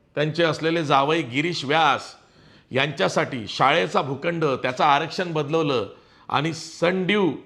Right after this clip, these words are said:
या, अ, कॉम्प्लेक्ससाठी म्हणजे, अ, ती जागा, तिचं आरक्षण हटवलं आणि ती जागा त्यांना दिली. आणि तिथे कॉन्फ्लिक्ट of इंटरेस्ट झाला म्हणून मनोहर जोशी यांचा राजीनामा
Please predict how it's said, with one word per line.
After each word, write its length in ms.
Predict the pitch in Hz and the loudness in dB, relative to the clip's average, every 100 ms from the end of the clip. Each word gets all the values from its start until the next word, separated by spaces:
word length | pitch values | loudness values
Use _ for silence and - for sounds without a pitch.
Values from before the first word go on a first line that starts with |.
| - _ _ | -20 _ _
या, 380 | 135 165 175 156 - - _ _ _ _ - | 2 4 4 2 -4 -18 _ _ _ _ -2
अ, 220 | 120 131 113 - - | 2 2 0 -6 -4
कॉम्प्लेक्ससाठी 840 | 147 131 185 196 - 143 123 110 - _ _ | -4 -2 -2 -2 0 -2 -2 -12 -14 _ _
म्हणजे, 460 | 117 131 156 151 - _ _ _ _ - | -10 -4 -2 -4 -8 _ _ _ _ -4
अ, 120 | 123 | 0
ती 200 | 139 180 | 0 -2
जागा, 400 | 160 143 143 151 117 - - _ _ _ _ _ - | 0 2 2 0 -2 -6 -20 _ _ _ _ _ -10
तिचं 200 | 135 165 | 2 4
आरक्षण 400 | 139 139 - 160 | 4 2 -6 -6
हटवलं 380 | 139 156 165 | -4 -2 0
आणि 200 | 170 139 | 0 -2
ती 200 | 143 156 | -4 -6
जागा 240 | 143 135 139 | -2 0 0
त्यांना 300 | 135 135 135 | -2 -2 -2
दिली. 580 | 107 135 156 156 - - _ - | -2 0 0 0 -6 -20 _ -6
आणि 160 | 123 | -4
तिथे 200 | 127 131 | -4 -4
कॉन्फ्लिक्ट 440 | 151 135 135 214 240 | -2 -2 -2 0 0
of 140 | 208 | 0
इंटरेस्ट 320 | 190 180 156 | -2 -2 -2
झाला 360 | 123 139 127 113 - - - | 0 2 4 2 -2 -16 -6
म्हणून 300 | 135 156 139 | -2 -2 -2
मनोहर 280 | 135 156 | -2 -2
जोशी 320 | 147 139 139 156 | 0 -2 -2 -2
यांचा 260 | 143 139 | 0 2
राजीनामा 480 | 123 117 143 135 113 | 2 2 -2 0 -2